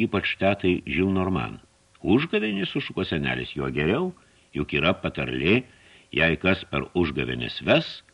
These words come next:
vaikai to niekad nepames. Nieko nereikia paisyti, tebūnie šešioliktą,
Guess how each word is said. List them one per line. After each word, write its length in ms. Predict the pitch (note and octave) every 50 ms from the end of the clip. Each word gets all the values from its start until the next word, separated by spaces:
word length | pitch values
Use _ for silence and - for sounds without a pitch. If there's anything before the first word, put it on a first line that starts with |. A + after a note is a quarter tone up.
| _ _ _ -
vaikai 560 | A#1 B1+ D2 D#2 D2 - - G#2 C#3+ F3+ F#3+
to 180 | - - E2+ D2
niekad 480 | C#2 D2 D2+ D#2 D2 - - - - -
nepames. 540 | C#2 C#2 - - C#2 C2+ C#2 C2+ - - - - - - _ _ _ _ _ _ _ _ -
Nieko 600 | C2 C#2+ F2 G#2 A#2 B2+ C3+ B2+ - - - C3 B2+
nereikia 480 | B2+ B2 A#2 A2+ A#2+ B2 A2 - -
paisyti, 640 | - - E2+ D#2 D2 C#2 C2 - - B1 - - - -
tebūnie 480 | - C#2+ C2 B1 C#2+ D2+ G2 B2+ D#3+ E3
šešioliktą, 800 | - - D3 - - A2 A2 A2 F#2 D2 C2 - - - - -